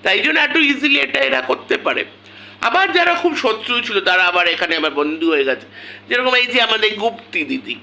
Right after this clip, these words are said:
এই যে আমাদের ফর্টি নাইন দিদি, ফর্টি নাইন দিদি এই কিমা দিদিকে কি না কি বলেছে আজ অব্দি,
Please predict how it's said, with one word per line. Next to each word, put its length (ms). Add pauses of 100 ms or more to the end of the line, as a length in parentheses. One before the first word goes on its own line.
(340)
এই 100
যে 120
আমাদের 260
ফর্টি 460
নাইন 280
দিদি, 300 (400)
ফর্টি 380
নাইন 240
দিদি 160
এই 100
কিমা 340
দিদিকে 680
কি 140
না 140
কি 220
বলেছে 440
আজ 200
অব্দি, 280